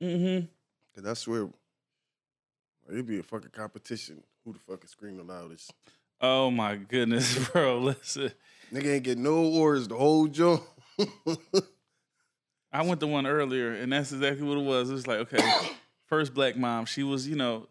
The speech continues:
Speaker 1: nice pitch.
Speaker 2: Mm-hmm.
Speaker 1: Oh, the next one, when her kid came up, she was louder than her.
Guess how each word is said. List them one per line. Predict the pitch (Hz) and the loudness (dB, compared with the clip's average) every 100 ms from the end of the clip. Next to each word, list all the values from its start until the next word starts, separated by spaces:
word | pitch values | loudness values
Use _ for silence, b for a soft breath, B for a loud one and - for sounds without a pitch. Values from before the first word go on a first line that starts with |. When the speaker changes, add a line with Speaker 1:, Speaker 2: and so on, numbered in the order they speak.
| - | -10
Speaker 1:
nice | 160 147 135 | -4 -4 -4
pitch. | - 147 131 - 113 | -2 -2 -2 -6 -16
Speaker 2:
Mm-hmm. | 92 92 98 95 _ - | -14 -14 -16 -18 _ -4
Speaker 1:
Oh, | 123 | -2
the | 120 | 0
next | 117 147 147 | 0 -2 -2
one, | 135 123 | -4 -2
when | 120 | 0
her | 156 | 0
kid | 151 143 127 | 0 -2 0
came | 139 120 | -2 -2
up, | 117 | -4
she | - | -4
was | 165 147 | -2 0
louder | 143 143 135 | 2 2 2
than | 131 135 | -2 0
her. | 156 120 107 | 2 0 -4